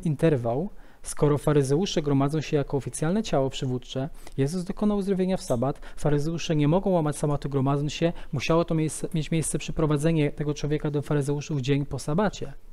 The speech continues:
Więc w tym czasie, jeżeli możemy założyć coś więcej niż to, co Słowo Boże mówi w tekście bezpośrednio, jeżeli jesteś osobą, która całe życie była ślepa, nagle widzisz, do kogo pójdziesz najpierw? Wierzę,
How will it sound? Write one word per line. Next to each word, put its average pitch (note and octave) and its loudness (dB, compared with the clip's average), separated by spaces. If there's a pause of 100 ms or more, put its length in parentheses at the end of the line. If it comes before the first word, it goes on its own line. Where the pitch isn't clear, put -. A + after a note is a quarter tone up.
(580)
Więc D#3+ 6
w - -10
tym A#3 4
czasie, C3+ 0 (280)
jeżeli D#3+ 4
możemy F3+ 4
założyć D#3 4
coś C#3+ 0
więcej F3 0
niż D3 -4
to, - -4
co E3 -4
Słowo D#3 0
Boże D3+ 2
mówi D3 2
w - -12
tekście - 2
bezpośrednio, B2+ -4 (300)
jeżeli F3 2
jesteś F3+ 0
osobą, E3 -2
która D3+ -2
całe F#3 2
życie F#3 -2
była E3 2
ślepa, C3 -4 (1300)
nagle B2 2
widzisz, E3+ -4 (320)
do D#3 -2
kogo E3 2
pójdziesz A#2+ -8
najpierw? - -8 (1120)
Wierzę, C3+ 2